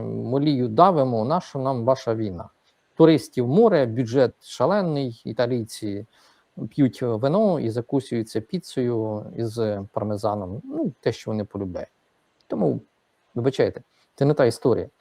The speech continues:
Але вона долучила до цього процесу, підтримала, щось там буде. Інші країни, такі як, наприклад, країни Північної Європи, от з ними можна говорити більш предметно,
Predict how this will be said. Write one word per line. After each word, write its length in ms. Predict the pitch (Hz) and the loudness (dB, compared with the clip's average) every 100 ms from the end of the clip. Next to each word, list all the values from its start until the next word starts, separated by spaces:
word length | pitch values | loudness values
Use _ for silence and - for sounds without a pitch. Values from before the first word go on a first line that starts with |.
| - _ | -20 _
Але 200 | - 302 | 2 4
вона 180 | 349 294 | 4 2
долучила 480 | 156 156 143 139 120 | 4 2 4 2 2
до 100 | 110 | 0
цього 180 | - 107 | -2 -4
процесу, 420 | 110 107 110 113 | -4 -6 -6 -6
підтримала, 640 | - - 104 95 92 101 - | -6 -4 -4 -4 -6 -8 -12
щось 260 | - 170 165 | -2 0 0
там 200 | 110 95 | -4 -6
буде. 280 | 101 107 - _ _ _ - | -8 -14 -18 _ _ _ 2
Інші 340 | 269 302 208 | 4 6 4
країни, 480 | - 156 120 104 95 | 6 6 6 2 -2
такі 240 | - 110 127 | -4 -2 2
як, 180 | 110 104 | 2 2
наприклад, 360 | 104 104 - | -4 -8 -4
країни 280 | 113 113 107 | -2 0 0
Північної 480 | 117 113 107 - 98 | 0 -2 -2 -4 -6
Європи, 240 | 92 85 - | -4 -6 -2
от 120 | 269 | -2
з 60 | 160 | 2
ними 200 | 214 156 | 2 4
можна 240 | 156 147 | 2 2
говорити 320 | 110 120 131 | 0 -2 -2
більш 160 | 110 113 | -6 -8
предметно, 720 | - 101 107 92 92 95 92 | -4 -6 -4 -6 -6 -8 -8